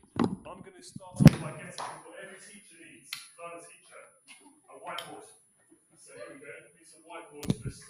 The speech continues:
uh, this sermon. It's not quite as big as I used to. Well, maybe. Here we go.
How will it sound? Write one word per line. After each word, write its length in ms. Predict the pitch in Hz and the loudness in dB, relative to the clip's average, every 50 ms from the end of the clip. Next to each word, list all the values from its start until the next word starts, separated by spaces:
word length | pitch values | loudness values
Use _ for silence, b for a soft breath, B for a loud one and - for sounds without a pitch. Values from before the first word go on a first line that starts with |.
| - - | -18 -18
uh, 40 | - - - - - - _ - - - - - _ _ _ _ _ _ _ _ | -18 -18 -18 -20 -20 -20 _ -20 -20 -20 -20 -20 _ _ _ _ _ _ _ _
this 160 | - - - - | -20 -20 -20 -20
sermon. 420 | 143 127 - - - - - - - _ _ _ _ _ _ _ _ _ _ _ _ _ _ _ _ _ | -18 -18 -16 -18 -18 -20 -20 -20 -20 _ _ _ _ _ _ _ _ _ _ _ _ _ _ _ _ _
It's 120 | - - 190 | -20 -18 -16
not 140 | 185 - | -16 -12
quite 200 | - - 170 - | -8 -8 -8 -8
as 80 | - 175 | -8 -10
big 160 | 175 - - | -12 -12 -12
as 60 | - | -12
I 20 | 156 | -14
used 240 | 160 160 - - - | -14 -14 -16 -18 -18
to. 80 | - - - - - - _ - - - - - - - - - - - _ _ _ - - - - _ - - - - - - | -18 -20 -20 -20 -20 -20 _ -20 -20 -20 -20 -20 -20 -20 -20 -20 -20 -20 _ _ _ -20 -20 -20 -20 _ -20 -20 -20 -20 -20 -20
Well, 240 | - - - - | -20 -18 -18 -18
maybe. 400 | - - 160 - - - - - - - - - - - - - - _ _ - - - - - - _ _ _ _ _ _ _ _ - - - _ _ _ _ _ _ _ _ _ _ _ _ _ _ _ _ _ _ - - - - - - - - - - - - - - - - _ _ - - - - - 78 - - | -18 -20 -20 -2 2 2 2 2 0 -6 -8 -4 -4 -4 -4 -8 -20 _ _ -20 -20 -20 -20 -20 -20 _ _ _ _ _ _ _ _ -20 -20 -20 _ _ _ _ _ _ _ _ _ _ _ _ _ _ _ _ _ _ -20 -20 -20 -18 -20 -20 -20 -20 -20 -20 -20 -20 -20 -20 -20 -20 _ _ -20 -20 -20 -20 -20 -20 -20 -20
Here 160 | - - - - | -20 -20 -20 -20
we 120 | 123 - - | -20 -20 -18
go. 120 | - - | -18 -16